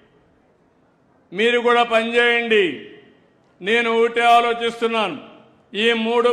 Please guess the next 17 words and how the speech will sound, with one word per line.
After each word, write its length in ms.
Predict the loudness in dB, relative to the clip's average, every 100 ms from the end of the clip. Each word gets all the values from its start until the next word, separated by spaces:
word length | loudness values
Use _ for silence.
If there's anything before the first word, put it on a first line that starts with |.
| 0
ప్రాంతాలకి, 640 | -2 -2 0 2 2 -2 -2
ఈ 20 | -2
రెండు 200 | -2 -2
జిల్లాలకి 400 | -2 2 2 2 -4
ఇది 100 | -4
వస్తే 300 | -4 -2 0 0 -4 -16 -20 _ _ _ _ -4
తిరుపతి 540 | 0 0 -2 -2 -2 -2 -6 -16 -20 _ _ -20 -12
ఒక 100 | -12 -12
స్పిరిచువల్ 640 | -12 -12 -12 -12 -12 -12 -12
సెంటర్గా 440 | -14 -12 -10 -10 -10
ఉంది, 240 | -12 -14 -18 -20 _ _ _ _ _ _ _ _ -6
శ్రీ 200 | -2 0 -2
సిటీ 280 | -8 -8 -6 -6
ఇక్కడే 300 | -4 -4 -2 -2 -4
ఉంది. 280 | -2 -2 -4 -8 -20 -20 _ _ _ _ _ _ -2
రేపు 340 | 2 2 0 -2
కూడా 240 | 0 2